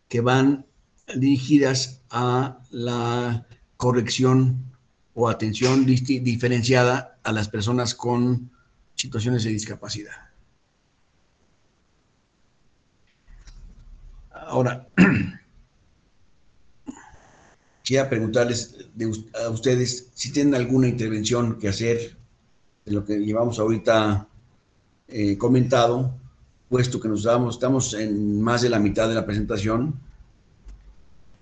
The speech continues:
pero quisiera, eh, so-, so-, eh, detenerme aquí un momento para recoger de, de, de ustedes alguna impresión o alguna sensación o alguna experiencia del pasado, nos puedan comentar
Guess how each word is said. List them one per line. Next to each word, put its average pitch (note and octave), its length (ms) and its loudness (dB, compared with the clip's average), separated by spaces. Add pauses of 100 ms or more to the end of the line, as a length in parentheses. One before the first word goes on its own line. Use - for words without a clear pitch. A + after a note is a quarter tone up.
(160)
pero A#2+ 520 2
quisiera, A#2 680 -2 (560)
eh, G#2 640 -2
so-, G#2+ 240 -6 (140)
so-, G#2 360 -6
eh, G#2 540 -2 (500)
detenerme A2+ 440 0
aquí A#2+ 180 -2
un A#2+ 60 4
momento A#2+ 580 0 (800)
para G#2 160 -2
recoger G#2+ 360 -2
de, G#2+ 160 -2
de, G2+ 260 -2 (120)
de G#2 100 -4
ustedes G#2+ 300 0
alguna A2 300 0
impresión A2 580 -2
o G#2+ 60 0
alguna G#2+ 600 0
sensación G#2+ 800 -2 (120)
o G#2 80 -2
alguna G#2+ 180 2
experiencia G#2+ 640 -2
del G#2+ 140 -2
pasado, A#2 520 2 (760)
nos G#2 100 -6
puedan B2+ 220 4
comentar G#2+ 720 0